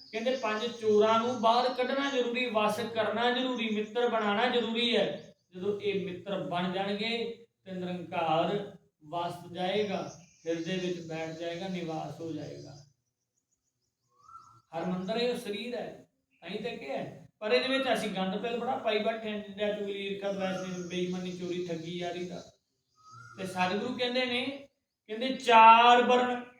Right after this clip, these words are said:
ਚੌਹਾ ਕੇ ਮਰਦਨ ਖੱਟ ਦਰਸ਼ਨ ਕਰ ਤਲੀ ਰੇ।" ਕਹਿੰਦੇ, ਇਹਦੇ ਵਿੱਚ ਸਭ ਤੋਂ ਵੱਡੀ ਗੰਦਗੀ ਕੀ ਹੈ? ਚਾਰ ਵਰਨ, ਖੱਤਰੀ, ਬ੍ਰਾਹਮਣ, ਸੂਦ, ਵੈਸ, ਉਪਦੇਸ਼,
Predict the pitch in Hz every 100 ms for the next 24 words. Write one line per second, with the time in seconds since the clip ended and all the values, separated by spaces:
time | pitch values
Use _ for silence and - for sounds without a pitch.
0 | - _ - 220 226 226 254 247 247 262
1 | 254 240 240 208 247 - - - _ _
2 | - 262 254 240 247 240 - 247 247 254
3 | 240 240 247 254 254 254 247 - - _
4 | _ _ - - 233 285 294 262 262 262
5 | 254 - 208 214 254 233 196 196 196 208
6 | 208 247 247 254 262 - - 226 208 208
7 | 208 208 247 - 202 - - _ _ _
8 | _ _ - 202 202 247 247 226 214 214
9 | 233 247 240 208 214 208 220 220 220 202
10 | 196 208 233